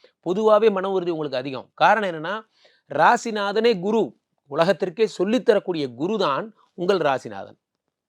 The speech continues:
ஒரு தனுசு ராசிக்காரங்க ஒரு, ஒரு இடத்துல இருக்காங்கன்னா, அங்க இருக்கிற எல்லாரையும் அவங்களே டீச் பண்ணிடுவாங்க. "இப்படி பண்ணாதீங்க சார், தப்பு சார், அப்பெல்லாம் பண்ணக்கூடாது சார்." அவங்களே எல்லாமே கரெக்ட் பண்ணிடுவாங்க. காரணம் என்ன அப்படின்னா, அதான் உங்க ராசியுடைய குணமே அதுதான்.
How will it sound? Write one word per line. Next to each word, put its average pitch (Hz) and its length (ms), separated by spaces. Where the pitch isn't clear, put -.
ஒரு 120 220
தனுசு 139 400
ராசிக்காரங்க 160 460
ஒரு, 127 160
ஒரு 123 160
இடத்துல 156 280
இருக்காங்கன்னா, 131 440
அங்க 180 240
இருக்கிற 220 220
எல்லாரையும் 196 460
அவங்களே 190 140
டீச் 165 340
பண்ணிடுவாங்க. 110 340
"இப்படி 123 160
பண்ணாதீங்க 185 320
சார், 113 220
தப்பு 165 240
சார், 120 180
அப்பெல்லாம் 160 200
பண்ணக்கூடாது 160 340
சார்." 98 180
அவங்களே 170 460
எல்லாமே 214 420
கரெக்ட் 175 260
பண்ணிடுவாங்க. 113 480
காரணம் 170 360
என்ன 151 240
அப்படின்னா, 156 360
அதான் 180 40
உங்க 160 200
ராசியுடைய 143 560
குணமே 165 380
அதுதான். 120 320